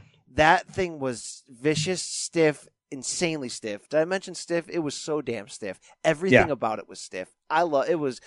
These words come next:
Speaker 1: it felt like it was a Ishii versus Suzuki N J P W match at certain points of it. It was that stiff.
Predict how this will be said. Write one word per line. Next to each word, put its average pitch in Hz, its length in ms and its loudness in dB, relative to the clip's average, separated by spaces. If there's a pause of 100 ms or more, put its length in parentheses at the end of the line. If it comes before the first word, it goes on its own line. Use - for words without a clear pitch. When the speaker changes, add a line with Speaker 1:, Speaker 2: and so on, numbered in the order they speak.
(160)
Speaker 1:
it 156 100 -4
felt 175 220 4
like 143 160 2
it 135 60 -4
was 120 140 -4
a 117 200 -2 (420)
Ishii 185 500 -2
versus 147 380 0
Suzuki 131 600 -2
N 135 80 2
J 139 140 -2
P 131 120 -6
W 151 280 2
match 123 220 -2
at 113 80 -16
certain 113 220 -6
points 117 260 -6
of 110 80 -10
it. 113 60 -6
It 107 40 -12
was 107 140 -10
that 110 240 -2
stiff. 123 320 -4